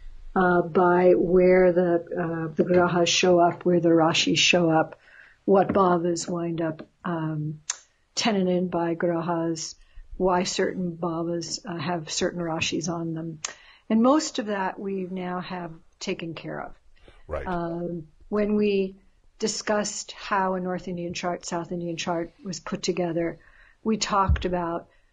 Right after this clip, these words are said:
Speaker 1: uh, basically the idea that one was based on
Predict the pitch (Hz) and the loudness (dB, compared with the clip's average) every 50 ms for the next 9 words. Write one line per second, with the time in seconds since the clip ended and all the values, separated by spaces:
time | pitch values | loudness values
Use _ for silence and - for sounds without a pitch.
0 | _ _ _ - 190 180 170 175 - - - - 196 196 196 190 - - 240 226 | _ _ _ -6 -4 -2 -2 -2 -4 -6 -4 0 2 2 2 2 0 -4 -6 -6
1 | - - 196 180 175 175 180 190 - _ _ _ _ _ _ - 202 190 185 180 | -4 -2 0 0 0 0 -2 -4 -8 _ _ _ _ _ _ -2 0 2 2 2
2 | 180 180 170 180 180 180 180 175 175 170 180 190 180 185 185 180 180 175 175 170 | 2 0 0 0 0 0 0 0 0 -2 -4 -4 -4 -4 -4 -2 -2 -2 -4 -4
3 | - - 175 175 175 175 170 - - - - 190 185 175 165 165 165 165 165 - | -6 -6 -4 -2 -2 -2 -2 -4 -6 -8 -8 -6 -6 -6 -6 -6 -8 -8 -10 -12